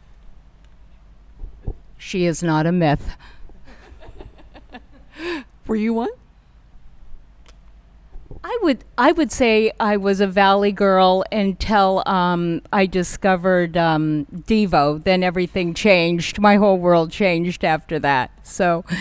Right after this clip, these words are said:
Speaker 1: not so much. But yes, there were, there were a few of 'em running around in my day.
Speaker 2: So you were a total new waver back then. Um, what were some of your favorite bands then, and do you still listen to a lot of eighties music now?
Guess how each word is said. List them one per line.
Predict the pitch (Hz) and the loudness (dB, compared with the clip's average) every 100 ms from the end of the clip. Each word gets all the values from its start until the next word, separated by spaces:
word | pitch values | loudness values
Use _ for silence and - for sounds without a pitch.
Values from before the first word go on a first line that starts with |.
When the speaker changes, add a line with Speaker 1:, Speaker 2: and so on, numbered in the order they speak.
| - - - | -8 -16 -6
Speaker 1:
not | 240 339 349 - | -2 4 4 4
so | 208 170 | 4 4
much. | 156 151 - - | 2 0 -4 0
But | 214 196 | 0 4
yes, | 214 190 | 2 2
there | - 226 | 0 0
were, | 220 208 196 190 | 2 2 2 2
there | 233 | 2
were | 226 208 | 6 4
a | 185 | 2
few | 190 170 | 2 2
of | 160 | 2
'em | 160 160 160 | 0 0 0
running | 156 151 151 | 0 0 -2
around | 151 151 156 | -2 -2 -2
in | 156 | -4
my | 151 147 156 | -4 -4 -4
day. | 156 147 165 - - - - - - - - - - - - - - - - - | -4 -4 -6 -10 -20 -20 -20 -20 -20 -20 -20 -20 -20 -20 -20 -20 -20 -20 -20 -18
Speaker 2:
So | - 208 | -6 -4
you | 196 | 0
were | 214 190 | 0 0
a | 180 | -2
total | 220 208 180 | -4 -4 -4
new | 175 185 | -2 -2
waver | 175 185 196 170 160 | -2 -4 -6 -8 -8
back | 160 156 160 - | -8 -10 -12 -10
then. | 175 160 156 196 - - - - - - - | -8 -6 -6 -8 -12 -20 -20 -20 -20 -20 -10
Um, | 190 180 175 170 - _ - - _ _ - | -8 -6 -6 -8 -14 _ -20 -20 _ _ -14
what | - 233 - | 0 0 2
were | 226 | 0
some | - 220 | 0 -2
of | 208 | 0
your | 190 190 | 0 -2
favorite | 208 202 202 190 233 | 0 0 0 -4 -2
bands | 190 185 180 185 - | -2 0 -2 -4 -6
then, | 214 202 208 233 240 - | -4 -2 -2 -2 -4 -4
and | 185 185 190 | -4 -2 -2
do | 202 | -2
you | 202 196 | -4 -4
still | - - 208 | -6 -4 -4
listen | 208 - - 190 | -2 -4 -6 -8
to | - 180 | -6 -6
a | |
lot | 170 165 | -4 -4
of | 170 180 | -6 -4
eighties | 170 170 170 - | -6 -6 -8 -6
music | 175 175 165 - | -4 -4 -8 -8
now? | 185 269 | -8 -8